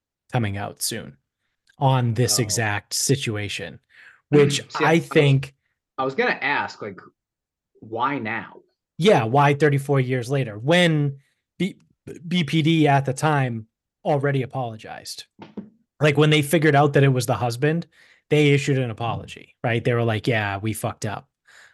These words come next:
Speaker 1: Um, I mean, obviously they didn't use those words, but they, they had an apology. And now out of the blue, thirty-four years later, Mayor Wu has to give a formal apology and a, at a press conference,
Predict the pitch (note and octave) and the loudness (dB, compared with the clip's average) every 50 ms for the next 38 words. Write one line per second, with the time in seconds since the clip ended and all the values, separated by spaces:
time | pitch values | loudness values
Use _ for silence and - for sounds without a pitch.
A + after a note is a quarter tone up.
0 | _ _ - G#2 G2+ G2+ G2 F#2 F2+ F#2 F2+ - - A2 G2 G2 G2+ G2 F#2+ G2 | _ _ -6 -4 -2 -2 -2 -2 -4 -6 -8 -6 -6 -4 -4 -4 -4 -4 -4 -4
1 | F2+ G#2 G2 G2 G2 G#2 G2 G2 F#2+ G2 G#2 G#2 - D3+ D#3 D3+ C3 G#2+ G#2+ G2 | -6 -6 -6 -6 -6 -6 -6 -6 -6 -8 -4 0 2 4 4 4 2 -2 -4 -6
2 | G2+ G#2 G2+ - - - A#2 - - - _ _ _ - - _ _ _ _ _ | -6 -8 -10 -6 -4 -4 -4 -4 -6 -14 _ _ _ -20 -20 _ _ _ _ _
3 | _ _ _ _ _ _ D3+ C#3 C3 A#2+ A2 - C#3 C3+ B2 C#3 C#3+ C#3 B2+ A#2+ | _ _ _ _ _ _ 4 4 4 4 2 2 2 4 4 4 4 4 2 0
4 | - - B2+ A2+ G2+ G2+ G2+ - G#2+ G#2+ A2 A#2+ C3 C#3 C#3 C#3 C3+ C#3 C3+ C3+ | -2 -2 -4 -4 -4 -8 -10 -12 -10 -8 -4 0 2 4 6 6 6 6 6 6
5 | C#3+ - A#2+ B2 C3+ D3+ D#3 C#3+ C#3+ C#3+ C3 C3+ C#3+ C#3+ C3 A#2+ A#2 A2 - - | 4 2 0 0 0 0 2 2 2 2 4 4 6 6 4 4 0 -4 -4 -2
6 | C#3+ C3 B2+ A#2 - - C3+ C3+ B2+ A#2 B2 B2 A#2+ A2+ - C3+ C3+ A#2+ G#2+ G2+ | -2 -2 -2 -4 -4 -4 -2 -2 -2 -4 -6 -8 -8 -8 -8 -8 -6 -6 -6 -8
7 | G2+ G2+ G2+ - _ _ _ - - _ _ _ _ _ _ _ _ _ _ _ | -10 -12 -14 -16 _ _ _ -20 -20 _ _ _ _ _ _ _ _ _ _ _
8 | _ - C3 B2+ C#3 C#3 C#3 C#3 C#3 C3 A#2 A#2+ C#3 C#3+ C3 A#2+ A2+ G#2+ G#2 G2+ | _ -6 -2 2 4 6 6 6 6 4 4 4 4 4 4 4 2 -2 -6 -10
9 | _ _ _ _ _ _ _ _ _ _ - C3 C3 - - C#3+ C3+ C#3 C#3 C3+ | _ _ _ _ _ _ _ _ _ _ -4 -4 -4 -2 -4 -2 0 0 0 0
10 | A#2+ A2+ - - C#3 C#3 C#3 C#3 C#3 C3 B2+ B2+ - C3 C3 B2+ B2+ B2 G#2+ G#2+ | -2 -4 -4 -2 0 2 2 2 2 0 -2 -2 -4 -2 -2 -2 -4 -6 -8 -10
11 | A2 G#2+ G#2 G#2+ A2+ A2+ C3+ A2+ A2 A2 - D3+ C#3 C3+ C3+ C3+ - F3 E3 - | -10 -10 -10 -10 -10 -10 -10 -10 -8 -4 0 2 2 2 2 0 0 0 0 0
12 | - - A#2 G#2 F#2+ - - A#2 A2+ A#2 - - - - | -2 -4 -6 -6 -8 -10 -12 -14 -14 -12 -12 -12 -12 -12